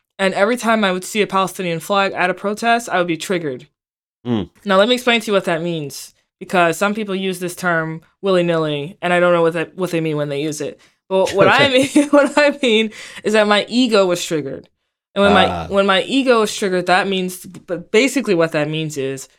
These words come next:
Speaker 1: there's something within a person or within the group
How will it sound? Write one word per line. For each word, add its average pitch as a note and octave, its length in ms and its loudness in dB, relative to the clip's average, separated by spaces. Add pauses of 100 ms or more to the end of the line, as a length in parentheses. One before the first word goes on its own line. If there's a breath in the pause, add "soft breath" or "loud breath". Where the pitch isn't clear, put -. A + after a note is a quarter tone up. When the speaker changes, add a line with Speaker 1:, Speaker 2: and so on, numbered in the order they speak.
(420)
Speaker 1:
there's G3 240 4
something A#3 460 4
within G#3 520 -2 (140)
a F3+ 80 -8
person F#3+ 500 0
or F3 140 -2
within F#3 240 -2
the F3+ 80 -2
group F#3 400 -4